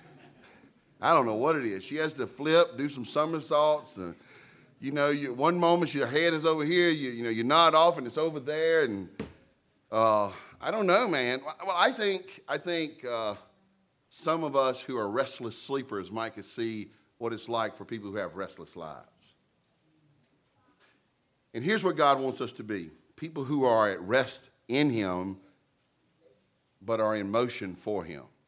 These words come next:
Aha. Should I say that again? God wants to make us people who are at rest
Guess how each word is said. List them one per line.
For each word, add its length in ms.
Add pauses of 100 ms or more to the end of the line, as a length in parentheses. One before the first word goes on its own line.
(1300)
Aha. 920 (680)
Should 140
I 40
say 180
that 180
again? 440 (720)
God 280
wants 340
to 100
make 280
us 220
people 360
who 220
are 320
at 260
rest 560